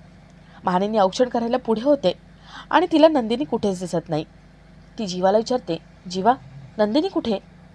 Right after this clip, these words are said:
जीवा विचारतो, "कोण नंदिनी?" तर इथे वॉचमन काम सोडून निघालेला असतो. तो नंदिनीकडे येतो. नंदिनीला म्हणतो, "मी जातोय, पण मॅडम, मला एक सत्य तुम्हाला सांगायचं होतं.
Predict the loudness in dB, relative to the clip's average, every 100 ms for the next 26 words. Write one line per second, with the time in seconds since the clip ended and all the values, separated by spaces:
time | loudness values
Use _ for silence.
0 | -20 -20 -20 -16 -4 0 0 0 -4 -2
1 | -4 -8 -2 0 2 2 2 0 -2 -6
2 | -20 -20 -20 -20 -20 -20 -4 4 6 6
3 | 4 4 4 2 0 0 0 2 2 2
4 | 0 0 -2 -2 0 0 2 0 0 -4
5 | -4 -12 -8 -6 -4 -4 -4 -2 -2 0
6 | 0 0 -6 -6 -6 -6 -8 -6 -6 -6
7 | -16 -20 -20 -20 -20 -20 -8 0 4 4
8 | 4 -6 -6 -16 -20 -16 -10 0 2 2
9 | 0 -6 -20 -8 2 4 4 2 0 0
10 | -2 -4 -6 -6 -4 -4 -4 -6 -2